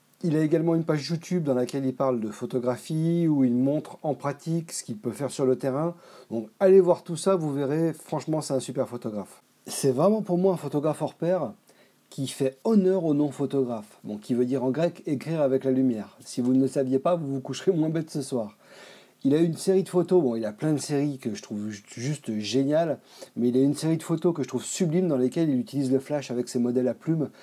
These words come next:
et vraiment ça donne des photos super poétiques. Enfin bon, allez jeter un coup d'œil, vous verrez, son travail est vraiment super. N'hésitez donc pas à aller lui faire un petit coucou, ça lui fera plaisir. Mais uniquement pour les passionnés du monde animal, hein. Les autres, laissez tomber.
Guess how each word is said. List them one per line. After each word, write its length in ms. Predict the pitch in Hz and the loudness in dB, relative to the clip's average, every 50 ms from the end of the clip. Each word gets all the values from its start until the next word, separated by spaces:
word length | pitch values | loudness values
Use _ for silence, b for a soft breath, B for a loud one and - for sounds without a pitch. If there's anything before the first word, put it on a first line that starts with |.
| B B B B - | B B B B -8
et 80 | 104 113 | -8 -8
vraiment 460 | 107 110 104 120 151 160 165 165 156 | -6 -6 -4 -2 0 0 0 0 -2
ça 100 | - 151 | -4 -4
donne 180 | 143 143 139 | -2 0 0
des 120 | 143 139 131 | 0 0 0
photos 360 | - 135 131 - 147 147 - | -2 -4 -4 -2 -4 -4 -4
super 340 | - - 175 156 160 135 - | -4 -6 -4 -4 -4 -4 -4
poétiques. 680 | - 143 135 131 123 - - 139 147 143 - - B B B B B B | 0 2 2 2 2 0 -4 -4 -4 -6 -8 -16 B B B B B B
Enfin 120 | - 139 135 | -2 0 2
bon, 240 | 139 131 110 104 - - | 2 0 0 -4 -6 -2
allez 200 | - 160 165 170 | 2 2 2 2
jeter 160 | 160 - 175 | 2 0 0
un 100 | 165 156 | 0 0
coup 160 | 156 - 151 | 0 0 0
d'œil, 160 | 147 160 165 | 2 2 2
vous 160 | 160 147 143 | 2 2 2
verrez, 300 | 135 127 139 135 139 147 | 2 4 4 4 2 2
son 140 | 135 - 131 | 0 -4 -8
travail 360 | 113 - 120 127 135 135 123 | -6 -2 0 2 4 4 2
est 40 | 120 | 2
vraiment 440 | 107 104 - - 127 127 123 120 113 | 0 -4 -6 -4 0 0 0 0 -2
super. 420 | 110 - - - 92 85 - - _ _ _ _ - | -6 -10 -14 -14 -14 -16 -18 -20 _ _ _ _ 0
N'hésitez 460 | 151 160 170 175 165 180 170 - 190 | 4 4 4 4 4 2 2 2 4
donc 220 | 175 175 156 143 | 4 2 2 4
pas 120 | - 180 170 | 4 4 4
à 40 | 165 | 4
aller 180 | 160 156 151 | 4 2 0
lui 120 | 147 147 139 | 0 0 0
faire 180 | - - 143 | 0 0 0
un 60 | 139 | 0
petit 140 | 139 135 - | 0 -2 -4
coucou, 300 | 151 151 139 131 - 175 | -6 -6 -4 -2 -2 -2
ça 100 | 165 160 | 2 2
lui 80 | 147 143 | 2 2
fera 220 | 143 - 139 131 | 2 0 -2 -2
plaisir. 360 | - 135 120 107 104 95 - _ _ - | 0 -2 -4 -4 -6 -8 -10 _ _ -2
Mais 320 | 131 135 135 139 135 - - - _ - | 0 2 2 0 -2 -6 -14 -20 _ 2
uniquement 680 | 269 262 240 214 208 196 180 - 165 170 175 180 185 | 6 6 8 8 8 6 6 2 2 4 4 4 4
pour 200 | 180 180 151 156 | 2 0 0 0
les 120 | 147 143 135 | 0 0 -2
passionnés 680 | 135 _ - 175 143 - - - 151 143 147 156 147 | -2 _ -2 -2 -2 -2 -2 -2 0 2 0 0 0
du 80 | 135 135 | 0 2
monde 180 | 127 131 131 | 2 2 2
animal, 400 | 131 127 131 127 123 117 107 101 | 2 2 2 2 0 0 -2 -4
hein. 120 | 104 107 113 - | -6 -8 -8 -2
Les 220 | - 131 135 131 | 0 0 2 2
autres, 360 | 151 160 170 165 - 123 117 | 2 2 0 0 -2 -2 0
laissez 240 | 117 135 139 - 139 | 0 0 0 -2 -4
tomber. 340 | - 139 127 117 110 104 | -2 -2 -2 -2 -4 -6